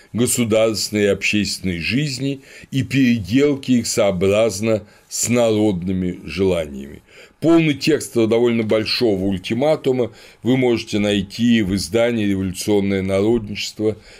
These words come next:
семидесятых годов девятнадцатого века, страниц сто семьдесят три, сто семьдесят четыре. В ответ,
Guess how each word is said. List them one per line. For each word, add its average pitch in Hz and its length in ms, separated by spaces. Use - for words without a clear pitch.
семидесятых 101 800
годов 92 380
девятнадцатого 85 760
века, 101 380
страниц 87 460
сто - 140
семьдесят 80 460
три, 85 140
сто - 180
семьдесят 80 400
четыре. - 480
В 107 100
ответ, 165 640